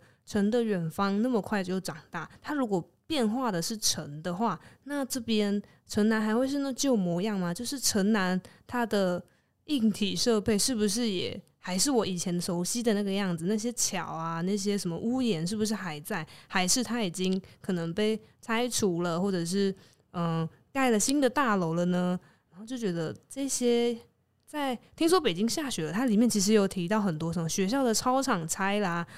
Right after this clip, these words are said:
或者是，呃，什么什么东西开了，就觉得在台北的时候，其实你很能感受到城市的变迁，就是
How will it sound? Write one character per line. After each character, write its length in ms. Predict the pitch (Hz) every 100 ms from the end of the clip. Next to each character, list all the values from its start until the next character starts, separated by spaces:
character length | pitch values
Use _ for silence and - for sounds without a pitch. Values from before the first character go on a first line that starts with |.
| - -
或 120 | 269
者 140 | 214 175
是， 260 | 208 226 - -
呃， 240 | 185 180 180
什 120 | 185
么 120 | 170
什 80 | 165
么 80 | 170
东 200 | 196 208
西 300 | 196 190 190
开 300 | - 202 202
了， 260 | 190 143 - - _ -
就 100 | 320
觉 160 | 269 214
得 220 | 190 180 - _ _ _
在 220 | - 330 302
台 360 | - 175 175
北 220 | 208 240 170
的 100 | 170
时 140 | 180
候， 80 | 208
其 120 | 202
实 120 | 190
你 120 | 240
很 300 | 220 208 185
能 180 | 156 156
感 160 | 175 165
受 160 | 214
到 160 | 220 233
城 320 | - 180 160
市 160 | 165 240
的 140 | 170
变 320 | 180 226 151
迁， 320 | 156 170 156 165
就 100 | 220
是 240 | 247